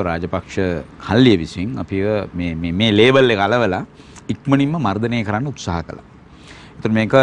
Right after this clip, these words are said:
වැරදි චෝදනාවක්, බොරු චෝදනාවක්. එතකොට මේ, මේ වගේ මතයක් හදන්න උත්සාහ කළා. ඉතින්, අ, දැන් මේකේ අනිත් පැත්ත බලන්න ඕන. මම හිතන්නේ මේ අපේ රටේ ජනතාවට මේකේ අදහස දෙන්න ඕන. ඇත්තටම කවුද සන්නද්ධ? දැන් කවුද මේ සන්නද්ධ බලය පාවිච්චි කරන්නේ රටේ?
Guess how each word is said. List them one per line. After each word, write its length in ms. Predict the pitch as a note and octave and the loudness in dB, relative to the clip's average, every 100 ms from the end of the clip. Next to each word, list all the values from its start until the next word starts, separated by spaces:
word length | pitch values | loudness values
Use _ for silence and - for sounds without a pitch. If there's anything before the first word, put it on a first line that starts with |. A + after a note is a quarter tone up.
| A2+ | 4
වැරදි 280 | F#2 G2+ G#2 | 2 2 2
චෝදනාවක්, 600 | G2+ F#2+ F#2+ G2+ A#2 A2 | 0 0 0 2 0 0
බොරු 240 | F2 F2+ | -2 -2
චෝදනාවක්. 720 | - F2+ E2+ E2+ D#2+ F#2 D3 - - - | -2 -2 -2 -4 -4 -2 -4 -6 -20 -18
එතකොට 300 | - G#2+ G#2+ | -8 -6 -4
මේ, 260 | G2 F#2 F#2+ | -2 -2 -2
මේ 180 | F2+ F#2 | -2 -2
වගේ 180 | G2+ | -2
මතයක් 360 | G2 D#2 G2+ G#2+ | -2 -2 -2 -2
හදන්න 300 | G2+ F#2 F#2 | -2 -4 -6
උත්සාහ 280 | - E2 D#2+ | -10 -12 -10
කළා. 260 | D2+ D2 F3+ - - - - - - - | -10 -10 -12 -14 -20 -20 -20 -20 -20 -12
ඉතින්, 460 | - A2+ D#3 E3+ B2+ | 0 4 4 2 2
අ, 100 | A2 G2+ F#2+ F2+ E2+ | 4 4 2 0 -4
දැන් 240 | - G#2+ G#2+ | -2 0 2
මේකේ 380 | C3 C3+ F3 | 2 4 4
අනිත් 220 | A#2 A2+ B2+ | 4 0 0
පැත්ත 220 | D#3 D3 | -2 0
බලන්න 340 | C3+ A#2+ C#3 | 2 2 2
ඕන. 100 | B2+ | 0
මම 100 | A2 | 0
හිතන්නේ 200 | G#2+ A2 | 0 0
මේ 140 | G#2+ G#2 | 0 0
අපේ 200 | G#2 G#2+ | 0 0
රටේ 240 | G2+ A2+ | 2 0
ජනතාවට 520 | F2 F2 F2 A2+ A2+ | 0 -4 0 0 0
මේකේ 240 | A2 G#2+ F#2+ | -2 -2 -2
අදහස 300 | E2 G2 G#2 | -2 -4 -4
දෙන්න 240 | F#2 F2+ | -4 -4
ඕන. 100 | G#2+ | -4
ඇත්තටම 420 | D3 F#2+ - C3+ D3+ | -4 -6 -4 -6 -4
කවුද 360 | G#2+ G2 B2 E3+ C#3+ | -2 0 0 2 0
සන්නද්ධ? 720 | - - - F3+ G2+ C#2+ C2 C#2 - - - - | -2 -4 -2 2 0 0 -10 -12 -16 -20 -20 -12
දැන් 140 | A2 G#2 | -6 -2
කවුද 280 | F#2+ A#2+ C#3 | 2 2 2
මේ 140 | E3 | 0
සන්නද්ධ 400 | B2+ G#2+ B2+ B2+ | 0 0 0 2
බලය 200 | C#3+ D#3+ | 2 2
පාවිච්චි 440 | D3 A#2+ C#3+ C3 A#2+ | 2 2 2 0 -2
කරන්නේ 280 | A2+ F2+ E2 | -2 -2 -4
රටේ? 300 | D#2 D2+ | -8 -12